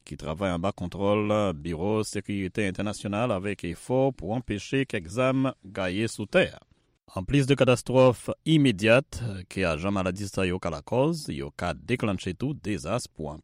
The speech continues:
pile temps, et la cause instabilité régionale et défi sécurité internationale.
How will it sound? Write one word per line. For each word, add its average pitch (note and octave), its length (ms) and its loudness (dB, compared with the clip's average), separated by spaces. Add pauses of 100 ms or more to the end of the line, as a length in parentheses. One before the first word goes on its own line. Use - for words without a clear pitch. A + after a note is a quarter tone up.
pile D#3+ 220 6
temps, C3 240 -2 (160)
et - 80 -12
la D2+ 140 -8
cause F#2 240 -6
instabilité A2+ 720 -2
régionale A#2 720 0
et C3+ 160 0
défi C#3+ 560 0
sécurité C#3 680 0
internationale. B2 920 -2